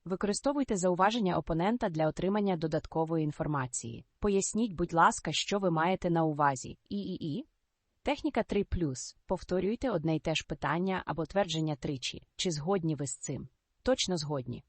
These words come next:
Це остаточне рішення». Техніка травлення волосіні. З опорою на негативні образи. Наприклад,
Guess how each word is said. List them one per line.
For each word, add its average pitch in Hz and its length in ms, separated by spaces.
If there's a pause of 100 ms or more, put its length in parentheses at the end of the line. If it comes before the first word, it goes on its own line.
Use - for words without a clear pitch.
(160)
Це 254 140
остаточне 180 600
рішення». 127 480 (340)
Техніка 262 420
травлення 170 560
волосіні. 160 680 (420)
З 160 100
опорою 220 460
на 196 120
негативні 170 540
образи. 139 540 (320)
Наприклад, 185 680